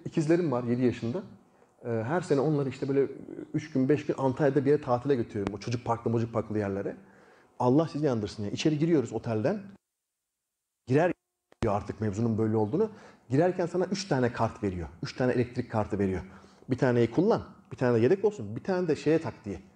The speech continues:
Kapının girişindeki o dalgaya tak diye yani. Hani onu çıkartma oradan, çıkartamayacağını biliyor çünkü yani. Otele giriyorsun, cehennem sıcağı çünkü, odaya. O elektrik şeyine kartı takıyorsun,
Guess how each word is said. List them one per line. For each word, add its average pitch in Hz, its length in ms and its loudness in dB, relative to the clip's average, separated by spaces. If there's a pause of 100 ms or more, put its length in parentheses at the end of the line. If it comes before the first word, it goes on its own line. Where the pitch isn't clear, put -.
(380)
Kapının 139 300 0
girişindeki 135 320 2
o 123 60 -2
dalgaya 135 280 0
tak - 220 -10
diye 98 140 -6
yani. 78 240 -10 (440)
Hani 110 120 -4
onu 139 140 2
çıkartma 180 400 0
oradan, 110 220 -2
çıkartamayacağını 151 640 2
biliyor 156 200 2
çünkü 101 240 -6
yani. 90 180 -8 (460)
Otele 185 280 4
giriyorsun, 185 760 0
cehennem 143 420 2
sıcağı 120 260 0
çünkü, 120 400 -2 (360)
odaya. 123 420 2 (680)
O 135 120 4
elektrik 147 360 0
şeyine 180 240 2
kartı 175 280 2
takıyorsun, 233 520 0